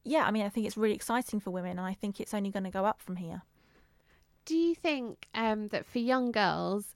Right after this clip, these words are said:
Speaker 2: is modelling still aspirational? Is it? 'Cause I remember, you know, when I was f-, fourteen, fifteen, it was probably the number one job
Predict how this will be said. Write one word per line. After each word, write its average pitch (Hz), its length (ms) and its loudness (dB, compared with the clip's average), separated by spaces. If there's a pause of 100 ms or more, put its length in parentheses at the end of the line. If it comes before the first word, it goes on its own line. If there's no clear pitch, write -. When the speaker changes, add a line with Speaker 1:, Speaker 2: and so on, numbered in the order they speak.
Speaker 2:
is 262 160 0
modelling 240 400 2
still 190 600 0 (320)
aspirational? 156 760 -8
Is 220 140 -8
it? 254 160 -2 (360)
'Cause - 100 -8
I 262 80 0
remember, 202 240 0
you 160 60 -8
know, 147 60 -14
when - 100 -14
I 151 60 -10
was 180 180 -12 (400)
f-, 190 100 -12 (120)
fourteen, 170 520 -2
fifteen, 160 600 -6
it 120 140 -6
was - 180 -10 (480)
probably 190 300 2
the 190 100 -2
number 180 280 0
one 170 400 -2
job 165 300 -2